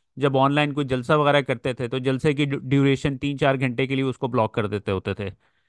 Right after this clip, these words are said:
बल्कि पूरे इंटरनेट को ही ब्लॉक कर देते थे, Facebook को भी कर देते होते थे। लेकिन इस दफ़ा इन्होंने specifically, मुझे लग रहा है, Twitter को टारगेट इसलिए किया है कि Twitter के ऊपर मैसिव लोग जो है ना एंगेजमेंट हैं, क्योंकि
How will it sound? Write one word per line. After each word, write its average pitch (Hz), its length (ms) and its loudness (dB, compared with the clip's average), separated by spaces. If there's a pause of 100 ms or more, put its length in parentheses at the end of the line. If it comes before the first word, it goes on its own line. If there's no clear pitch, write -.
(140)
बल्कि 151 200 2
पूरे 185 460 6
इंटरनेट 170 440 2
को 180 80 0
ही 170 60 0
ब्लॉक 139 240 4
कर 135 80 -4
देते 120 300 -4
थे, 143 200 -2
Facebook 147 260 -6
को 147 100 0
भी 139 100 -2
कर 127 120 -2
देते 113 260 -4
होते 107 240 -4
थे। 104 200 -8 (320)
लेकिन 175 460 0
इस 180 220 0
दफ़ा 196 380 4
इन्होंने 185 440 -2
specifically, 196 800 -4
मुझे 170 240 0
लग 170 180 0
रहा 170 140 2
है, 180 380 2
Twitter 156 300 -4
को 180 100 0
टारगेट 156 420 0
इसलिए 165 320 -4
किया 175 160 -4
है 180 60 -4
कि 196 160 -4
Twitter 175 560 -6
के 208 100 -10
ऊपर 190 360 -4
मैसिव 175 640 -2
लोग 156 340 -2
जो 151 140 0
है 147 100 2
ना 151 100 -2
एंगेजमेंट 139 680 -2
हैं, 110 100 -6
क्योंकि 214 360 4